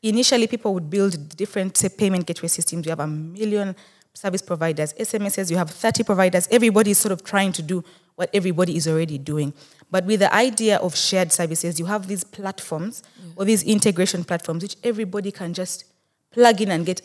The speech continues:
Speaker 1: as a service. So
Speaker 2: As a
Speaker 1: instead of
Speaker 2: service,
Speaker 1: me
Speaker 2: true.
Speaker 1: spending that money, I can easily, you know, pay for a service that will make my cost of being, doing business cheaper,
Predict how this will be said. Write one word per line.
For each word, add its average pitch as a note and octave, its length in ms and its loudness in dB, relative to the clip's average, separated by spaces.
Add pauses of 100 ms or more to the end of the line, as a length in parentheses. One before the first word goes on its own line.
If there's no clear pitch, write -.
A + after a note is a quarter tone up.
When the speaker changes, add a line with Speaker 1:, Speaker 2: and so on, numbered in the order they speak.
Speaker 1:
as G3 200 2
a D#3+ 80 0
service. D3 400 -6
So E3+ 80 -6
Speaker 2:
As D#3 100 -2
a - 20 0
Speaker 1:
instead A3 260 2
of G3+ 100 4
Speaker 2:
service, F#3 120 -2
Speaker 1:
me G3 60 -2
Speaker 2:
true. - 140 -6
Speaker 1:
spending F#3 260 0
that E3 120 -2
money, D#3 300 -4 (380)
I E3+ 80 -4
can F3+ 160 4
easily, E3+ 560 -4 (320)
you G3 120 -8
know, F3 160 0
pay G#3+ 280 0
for F#3+ 200 0
a E3 120 -2
service F3 360 0
that D#3+ 200 -6
will E3 140 -8
make F3 320 -8
my D#3+ 120 -6
cost - 260 -12
of C#3+ 140 -16
being, D#3 220 -8 (200)
doing E3+ 200 -6
business D3+ 380 -12 (220)
cheaper, C#4 360 -6